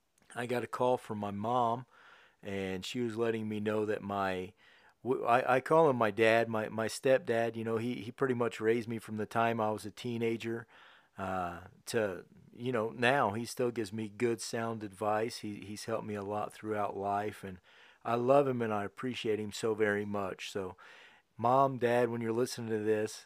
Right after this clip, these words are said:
a shout out to you guys. Thank you for your, your prayers, your support. You know, they, they not only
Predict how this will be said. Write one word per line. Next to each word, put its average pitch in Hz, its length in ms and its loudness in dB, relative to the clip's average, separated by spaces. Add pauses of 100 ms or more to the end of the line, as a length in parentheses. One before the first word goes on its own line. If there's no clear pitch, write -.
a 98 60 -12
shout 120 320 2
out 110 160 0
to 110 100 -10
you 107 160 -4
guys. 104 480 0
Thank 117 240 -4
you 110 140 -6
for - 180 -6
your, 101 380 -2 (460)
your 117 140 -4
prayers, 127 520 2
your 113 80 -4
support. - 640 -2
You 120 140 -8
know, 113 160 2
they, 117 160 2
they 120 200 0
not 127 220 4
only 113 440 0